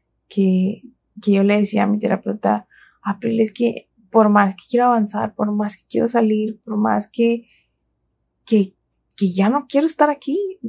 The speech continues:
siento que no avanzo". Y entonces April me dijo, "Carla,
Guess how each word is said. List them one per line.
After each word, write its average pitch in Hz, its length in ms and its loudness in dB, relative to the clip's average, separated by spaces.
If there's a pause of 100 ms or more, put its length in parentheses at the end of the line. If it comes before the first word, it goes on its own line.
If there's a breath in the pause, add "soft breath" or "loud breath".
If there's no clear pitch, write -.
siento 208 300 -2
que 247 80 -2
no 226 100 4
avanzo". - 380 -2
Y 220 80 2
entonces 220 280 -4
April 226 280 -6
me 214 100 -4
dijo, 208 300 -2 (500 soft breath)
"Carla, - 500 -2